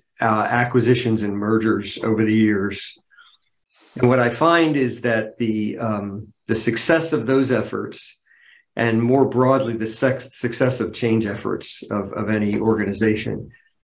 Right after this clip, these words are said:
uh, very rarely have to do with the quality of the project management. They very, very rarely s-, hinge on whether you made the right technology decisions. They all, they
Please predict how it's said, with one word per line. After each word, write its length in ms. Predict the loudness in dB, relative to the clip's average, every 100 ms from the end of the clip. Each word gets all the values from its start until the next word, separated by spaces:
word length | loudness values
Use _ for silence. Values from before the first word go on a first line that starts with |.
| _ _ _ _ -2
uh, 240 | 0 0
very 320 | 2 4 6 4
rarely 460 | 4 6 6 4
have 160 | 2 -2
to 80 | -2
do 240 | 0 0
with 160 | -2 -6
the 60 |
quality 580 | -4 2 4 6 6 4
of 100 | 2
the 80 | -4
project 480 | 0 0 0 -4 -4
management. 640 | -4 -2 -2 0 0 2
They 120 | 2
very, 380 | 4 6 6 4 2 -2
very 380 | 2 4 6
rarely 680 | 4 4 4 4 4 2 0
s-, 200 | -4 -10 -10 -12
hinge 520 | 0 4 6 6 4
on 500 | 2 2 0 -2 -4 -10 -20 -20 _ _
whether 240 | 2 4
you 140 | 4 4
made 220 | 4 4
the 80 | 4
right 220 | 2 0
technology 720 | -2 -6 -4 -2 0 0 -2
decisions. 600 | -4 -4 -2 0 -2 2
They 280 | 2 0 -4 _ _
all, 520 | 4 6 4 2 -6 -2
they 240 | 0 0